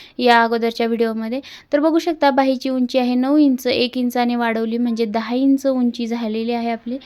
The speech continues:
त्याच्यानंतर साडेपाच इंच दंडघेर आणि हे बघा कॅप हाईट जी आहे तर ती आपल्याला सात इंच म्हणजे तीन इंचाने कमी करायची आहे कॅप ही-, कॅप हाईट.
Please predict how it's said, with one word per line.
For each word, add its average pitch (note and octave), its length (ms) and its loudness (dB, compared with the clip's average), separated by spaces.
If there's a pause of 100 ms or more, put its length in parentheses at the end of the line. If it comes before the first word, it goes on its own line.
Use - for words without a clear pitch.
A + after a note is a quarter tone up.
(340)
त्याच्यानंतर D4+ 440 6
साडेपाच C4+ 580 2
इंच C4 200 0
दंडघेर A#3+ 540 0
आणि A#3 260 -4
हे A#3+ 120 -2
बघा A3+ 220 -2 (180)
कॅप B3+ 260 -2
हाईट C4+ 200 2
जी B3 100 0
आहे A#3+ 200 0
तर A#3 60 -4 (100)
ती A#3+ 40 -2
आपल्याला A#3 340 -2
सात C4 380 -2 (100)
इंच B3 220 -2
म्हणजे A3+ 360 -6 (460)
तीन D#4 160 8
इंचाने B3+ 440 4
कमी D4 260 4
करायची G#3+ 420 -6
आहे G#3 200 -6
कॅप A3 140 -4 (100)
ही-, A#3 380 -14
कॅप A3+ 200 -2
हाईट. G#3+ 140 -4